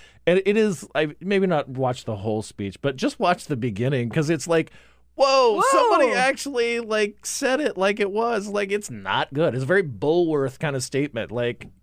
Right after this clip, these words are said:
Speaker 1: it's not, it really sucks. It's terrible.
Speaker 2: That's
Speaker 1: It's,
Speaker 2: great.
Speaker 1: it's nineteen seventy-five. There's an embargo, oil embargo. Everything, everybody hates life right now.
Speaker 2: Yeah.
Speaker 1: Inflation.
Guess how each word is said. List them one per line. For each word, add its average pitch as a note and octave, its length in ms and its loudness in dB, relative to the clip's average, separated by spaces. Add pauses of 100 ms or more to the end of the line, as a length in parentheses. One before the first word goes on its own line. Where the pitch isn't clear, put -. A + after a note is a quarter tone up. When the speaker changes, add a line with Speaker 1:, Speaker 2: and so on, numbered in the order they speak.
(140)
Speaker 1:
it's F3 260 -4
not, C#3 300 -4
it C3+ 160 -4 (120)
really C3 420 -2 (160)
sucks. - 380 -8
It's G2+ 160 -18
terrible. D#3 460 -14 (100)
Speaker 2:
That's G4+ 300 -2
Speaker 1:
It's, - 160 -4
Speaker 2:
great. B3 340 0
Speaker 1:
it's C#3 120 -6
nineteen E3 240 -2
seventy-five. B2+ 720 -2
There's B2+ 140 -6
an C3 80 -6
embargo, A#2 580 -6
oil B2 160 -4
embargo. A#2 640 -4
Everything, A#3 400 -6
everybody D4 340 -2
hates B2+ 400 -4
life A#2 420 -4
right G2 220 -8
now. F#2 300 -10
Speaker 2:
Yeah. A#3+ 400 2
Speaker 1:
Inflation. F#3+ 600 0